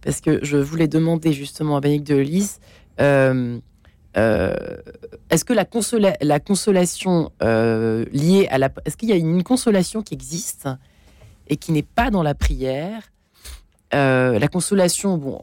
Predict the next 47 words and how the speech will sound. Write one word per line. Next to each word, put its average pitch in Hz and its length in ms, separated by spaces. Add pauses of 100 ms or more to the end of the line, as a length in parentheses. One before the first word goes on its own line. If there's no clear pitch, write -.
on 143 100
l'a 143 160
dit, 190 260
quand - 180
on 139 80
parle 156 240
à 143 60
quelqu'un, 147 560
et 147 60
cetera, 143 560 (440)
euh, 127 760 (300)
qu'est-ce 269 160
que 311 100
ça 190 200
ajoute 165 500 (220)
de 160 140
plus - 760
à 156 100
long 170 140
terme ? 196 360
Ça, 160 260
une 165 200
espèce 196 320
de, 165 140
parce 151 140
qu'on 180 120
dit 202 140
qu'on 180 140
a 185 40
l'impression 180 220
que 214 60
c'est 185 100
comme 196 180
une 175 140
espèce 175 360
de, 151 400 (540)
d'entraînement 233 680
musculaire 202 760 (480)
qui 180 120
fait 202 180
que, 175 80
d'entraînement 202 480
à 170 40
la 147 100
prière, 208 420
au 170 80
fond, 220 280